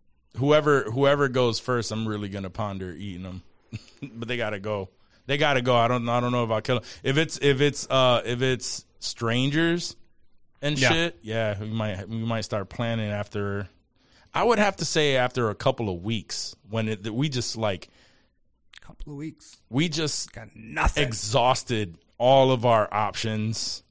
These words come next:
Speaker 2: The
Speaker 1: you
Speaker 2: dogs
Speaker 1: know.
Speaker 2: are gone.
Speaker 1: Like, everything is
Speaker 2: Can't
Speaker 1: gone.
Speaker 2: catch any game.
Speaker 1: No. Like, even, like, the grubs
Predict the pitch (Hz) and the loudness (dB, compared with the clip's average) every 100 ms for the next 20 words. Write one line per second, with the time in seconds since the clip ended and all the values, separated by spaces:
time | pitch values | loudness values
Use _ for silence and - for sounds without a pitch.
0 | _ _ - 110 120 123 127 101 127 127 | _ _ -6 2 6 6 4 2 2 2
1 | 131 131 127 123 - _ _ - 87 95 | 4 2 0 -6 -16 _ _ -20 -10 -8
2 | 92 139 147 139 131 127 127 117 117 123 | -2 2 2 2 0 0 0 0 0 2
3 | 107 - - 131 123 113 127 135 131 127 | 4 4 2 2 0 -2 0 0 0 -2
4 | 123 - - 107 113 107 92 - _ - | -6 -14 -6 0 2 2 0 -4 _ -4
5 | 110 - 131 131 131 120 113 - 113 92 | -4 -2 0 2 2 2 0 -2 -6 -4
6 | 107 107 113 110 104 - | 0 4 4 2 -6 -8